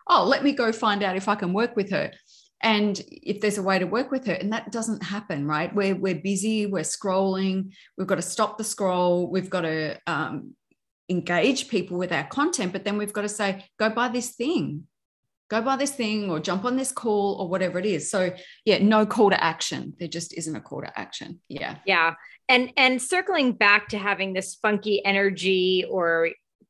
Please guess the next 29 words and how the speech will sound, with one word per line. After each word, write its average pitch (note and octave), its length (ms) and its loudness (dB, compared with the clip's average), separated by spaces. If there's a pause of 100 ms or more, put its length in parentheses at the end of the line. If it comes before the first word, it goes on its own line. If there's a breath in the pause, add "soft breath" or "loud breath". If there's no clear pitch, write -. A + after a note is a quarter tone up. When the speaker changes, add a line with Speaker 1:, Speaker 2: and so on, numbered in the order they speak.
(120)
Speaker 2:
you A#3 140 4
know, F3+ 300 0 (100)
not G#3 340 4
feeling G#3 340 0
confident. F#3 800 0
So F#3 480 2 (340 loud breath)
in A3 200 8
my A#3+ 520 6
mind, E3+ 720 0
I F3 140 2
think F#3+ 380 -4 (120)
mindset F#3 540 4
issues. - 540 -4 (260 loud breath)
So A#3+ 380 6
Speaker 1:
Yeah. F#3 160 4
Speaker 2:
how E4+ 180 6
do G4+ 60 10
you F#4 200 8
work C4 300 6
with C4 160 0
your A3 140 2
clients C4+ 600 0
when A#3 140 0
they're A3+ 180 0
of, A#3 200 0 (180)
in, C#4 200 4
in D#4+ 260 0
that D#4 180 2
mindset, A3+ 800 2